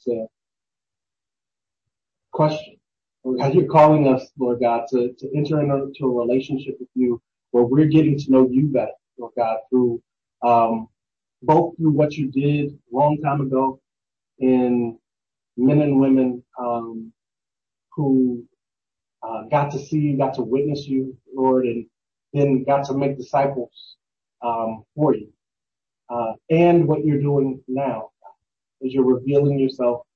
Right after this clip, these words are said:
now. Um, I pray, Lord God, that you would give us an inner conviction, Lord God, ab-, about what, what you have for us, what is, what, what your Holy Spirit says is right for us, God, and that we would respond to that,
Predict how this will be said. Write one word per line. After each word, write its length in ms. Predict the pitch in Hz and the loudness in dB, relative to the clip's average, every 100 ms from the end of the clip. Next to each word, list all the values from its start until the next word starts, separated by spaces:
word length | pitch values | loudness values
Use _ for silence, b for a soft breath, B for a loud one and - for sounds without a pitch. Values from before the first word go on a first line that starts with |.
| _ _ _ _ | _ _ _ _
now. 400 | 117 120 110 - - _ _ _ _ 117 | -6 -4 -4 -8 -16 _ _ _ _ -8
Um, 360 | 117 113 110 - _ _ _ _ _ _ 147 | -4 -4 -8 -16 _ _ _ _ _ _ 0
I 160 | 147 | 0
pray, 460 | - 160 147 123 - _ _ _ | 4 4 4 2 -2 _ _ _
Lord 160 | 135 135 | -2 2
God, 180 | 135 135 | 2 2
that 120 | 135 | 2
you 80 | 151 | 2
would 160 | 143 | 2
give 140 | 156 147 | 2 2
us 140 | 147 | 0
an 100 | 147 | -2
inner 200 | 143 139 | -2 -2
conviction, 500 | - 131 139 139 - - _ _ | -2 -4 -4 -6 -10 -20 _ _
Lord 140 | 120 123 | -12 -6
God, 140 | 123 | -4
ab-, 140 | 120 - _ _ _ _ _ 143 | -4 -6 _ _ _ _ _ -4
about 340 | 139 135 139 | 2 2 2
what, 200 | 135 143 - | -2 -2 -4
what 160 | 135 131 120 | -4 -4 -6
you 460 | 123 147 180 160 156 _ _ _ | -4 0 2 0 -4 _ _ _
have 200 | - 120 - | -6 -6 -6
for 100 | 120 | -20
us, 320 | - _ _ _ _ _ _ - | -20 _ _ _ _ _ _ -4
what 100 | 147 | 0
is, 260 | 135 - _ _ | 0 -2 _ _
what, 140 | 151 143 - _ - | -10 -10 -10 _ -6
what 140 | 139 | 0
your 160 | 151 156 | 2 2
Holy 260 | 170 156 | 4 2
Spirit 400 | - - 151 143 | 2 -2 -2 -2
says 200 | 156 139 | 0 0
is 160 | 131 - | 0 -4
right 160 | 117 110 | -6 -6
for 200 | - _ _ | -12 _ _
us, 100 | _ | _
God, 80 | _ - _ _ _ _ _ _ _ _ | _ -20 _ _ _ _ _ _ _ _
and 100 | 131 | 2
that 120 | 151 | 4
we 100 | 160 | 6
would 180 | 175 175 160 | 6 6 4
respond 600 | 151 - 156 156 156 - | -2 -2 2 4 2 0
to 120 | 147 | 0
that, 240 | - - | 0 0